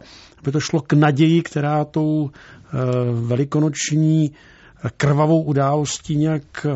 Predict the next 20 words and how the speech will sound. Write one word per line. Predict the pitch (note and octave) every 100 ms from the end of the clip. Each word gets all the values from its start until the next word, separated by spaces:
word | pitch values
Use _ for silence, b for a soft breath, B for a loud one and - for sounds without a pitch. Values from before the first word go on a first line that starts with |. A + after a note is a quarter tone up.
| A2
prostupuje | C#3+ - - C#3+ D#3 D3+
potom | D3 C#3+ D#3+
do | D3+ D3 C#3+ C3+ -
těch | C#3+ -
dalších | C#3 C#3+ - D#3+ D3
dní. | C#3 C#3 E3+ B B B B B
A | D3+
proto | - D3 C#3+
se | D3 E3
to | - E3+ - B B _
pak | D#3+ - -
objevuje | D3 D#3 D#3 D#3+
jako | D#3 D3+
svátky | C#3+ D3+ D3+ C#3
jara, | C3 C#3+ D#3+
jako | D#3 C3+ C#3
svátky | - C#3+ C3+ C3
kraslic, | - C3+ - D#3+ D#3 -
anebo, | - C3+ D3+ C#3 D#3+ E3
a | C#3